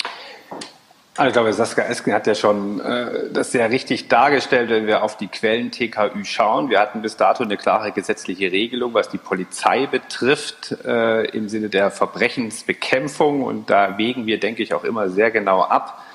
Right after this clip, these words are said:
Äh, aber wenn wir natürlich erleben müssen, dass eben insbesondere, äh, Terroristen und Ähnliches sich eben immer mehr auf diese Messenger-Dienste und so weiter, äh, fokussieren, da ihre Kommunikation hinlegen,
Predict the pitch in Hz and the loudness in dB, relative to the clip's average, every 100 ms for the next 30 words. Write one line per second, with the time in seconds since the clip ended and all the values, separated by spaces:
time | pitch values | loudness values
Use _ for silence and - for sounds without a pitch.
0 | - - - - 117 107 110 110 117 113 | -20 -20 -12 -4 0 2 2 2 2 0
1 | 104 98 113 101 95 95 107 135 123 131 | 0 0 -2 0 0 0 0 -2 -2 -2
2 | 131 117 104 - 104 104 107 - - 101 | -2 -2 -2 -2 -6 -4 -6 -8 -6 0
3 | 98 123 117 117 110 - - - - - | 0 0 2 2 2 -2 -16 -20 -20 -12
4 | - 107 101 101 - 113 113 113 - - | -4 -2 0 -2 0 0 2 0 -4 -4
5 | 107 104 113 131 113 110 107 101 95 104 | -2 0 -2 -2 -4 -4 -4 -4 -2 -2
6 | 95 117 110 104 117 104 104 104 104 101 | -2 0 0 2 4 4 4 2 -2 -2
7 | 98 107 - 113 110 107 113 - - 107 | 0 -2 -2 -4 -4 -4 -8 -4 -4 -4
8 | 104 90 104 113 104 101 95 - 107 101 | 0 2 2 4 4 4 2 2 2 2
9 | - - 127 - 110 - 156 170 170 165 | -2 -2 -2 0 -4 0 2 4 2 0
10 | 147 123 123 117 107 120 117 120 104 - | 0 2 2 -2 -4 -4 -4 -4 -4 -2
11 | - 135 127 123 123 131 131 135 | -2 -2 -2 -2 0 0 0 -4